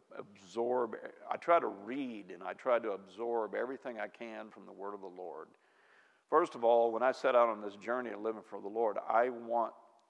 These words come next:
to understand everything about getting closer to the Lord. So everything in the Word of the Lord, including holiness, is about getting close to the Lord in relationship. Getting close to God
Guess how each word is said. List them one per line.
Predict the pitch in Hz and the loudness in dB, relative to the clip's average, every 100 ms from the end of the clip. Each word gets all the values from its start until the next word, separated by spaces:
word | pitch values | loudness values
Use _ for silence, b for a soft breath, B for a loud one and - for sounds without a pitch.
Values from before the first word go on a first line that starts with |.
| _ | _
to | - - | -10 -10
understand | 110 104 - 101 95 | -10 -12 -14 -12 -8
everything | 95 107 107 107 101 | -8 -8 -10 -12 -10
about | 95 98 98 | -4 -2 -2
getting | 95 98 92 - | -10 -16 -20 -8
closer | 113 120 - 113 | -6 -4 -6 -12
to | - 98 | -12 -12
the | 101 | -6
Lord. | 113 107 90 | -4 -4 -4
So | - 117 B B B B B _ - | -2 -2 B B B B B _ 4
everything | 147 180 220 214 - 175 160 165 156 - - | 4 4 -2 -4 -10 -8 -8 -10 -12 -14 -10
in | 123 | -8
the | 113 | -6
Word | 113 127 | -2 -2
of | 139 123 | -2 -4
the | |
Lord, | 135 123 107 104 107 120 - _ _ _ _ _ _ - | -4 0 0 0 -2 -6 -20 _ _ _ _ _ _ -14
including | 113 107 - 160 170 165 143 | -12 -12 -8 -2 0 -2 -2
holiness, | 147 139 110 98 95 | 0 2 0 -4 -10
is | 104 92 | -12 -10
about | 101 107 104 - 107 | 0 4 4 2 -4
getting | 120 120 104 | -4 -4 -8
close | - - 147 135 - - | -10 -4 -4 -4 -10 -14
to | 127 | -12
the | 110 | -8
Lord | 110 113 117 113 | -2 2 2 2
in | 110 101 | 0 -4
relationship. | 101 98 98 98 92 - 87 87 - 82 - _ _ _ _ _ _ _ _ _ _ - | -8 -6 -4 -6 -6 -10 -14 -16 -12 -12 -14 _ _ _ _ _ _ _ _ _ _ -8
Getting | 110 107 92 - | -6 -6 -10 -2
close | 120 147 - | 0 0 -4
to | 165 | -6
God | 127 107 98 107 | 4 6 6 2